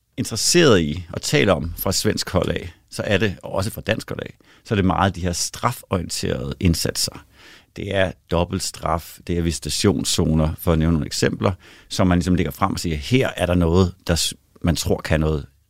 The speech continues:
Igen, må jeg understrege, apropos mavefornemmelser, så er det at tro, fordi det er der begrænset forskning på i forhold til bandepakkerne. Men det er i hvert fald det, man fremhæver. Og når man så kigger mere bredt på den kriminologiske viden, der er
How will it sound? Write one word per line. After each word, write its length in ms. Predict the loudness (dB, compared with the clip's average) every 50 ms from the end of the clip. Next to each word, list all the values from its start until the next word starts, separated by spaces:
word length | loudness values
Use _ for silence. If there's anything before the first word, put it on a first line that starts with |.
| _ -8
Igen, 340 | -2 2 2 2 2 0 -6 _ _ _ _ _ _ _ _ _ _ _ _ _
må 100 | 2 2
jeg 80 | 4 6
understrege, 560 | 6 4 2 2 0 0 0 2 0 -4 -6 -10 _ -8
apropos 240 | -8 -4 -2 2
mavefornemmelser, 580 | 2 4 2 2 2 0 -2 -2 -4 -4 -6 -8 -10 _
så 140 | -8 -4 0
er 80 | 0
det 80 | 0 0
at 100 | -2 -8
tro, 420 | -10 -4 0 0 0 0 -2 -8 _ _ _
fordi 180 | -8 -4 -4 -2
det 220 | 0 -2 -2 -2
er 80 | 0 0
der 140 | 0 0 -2 -2 _ _ _ _ _ -10
begrænset 560 | -10 -6 -4 -4 -4 -4 -4 -4 -6 -6 -4
forskning 400 | -2 -2 -2 -2 0 -2 -2 0
på 180 | 0 0 -2 -2 -6 _
i 80 | -8 -4
forhold 200 | -2 0 0 0
til 60 | 0
bandepakkerne. 600 | 0 0 2 2 0 0 -2 -4 -4 -4 -4 -4 -6 -10 -16 -20 -20 -20 -20 -20 _ _ _
Men 80 | -4 0
det 20 |
er 0 |
i 20 | 2
hvert 100 | 2 2
fald 80 | 2
det, 80 | 4 4
man 120 | 2 2
fremhæver. 600 | 0 0 -2 -2 0 0 0 -2 -2 -2 -4 -6 -10 _ _ _ -20 -20 -20 _ 0
Og 80 | 2
når 60 | 4 4
man 60 | 4
så 60 | 2
kigger 280 | 0 0 0 2 4 4
mere 100 | 2 2
bredt 520 | 0 -4 -6 -2 0 0 0 0 -4 -8 -8
på 100 | -4 -2
den 120 | -2 -2
kriminologiske 460 | -2 -2 -2 -2 0 -2 -2 -2 -2
viden, 480 | 0 2 2 4 4 4 2 2 0 -4 -8
der 80 | -12 -10 -4
er 200 | -2 -2 -2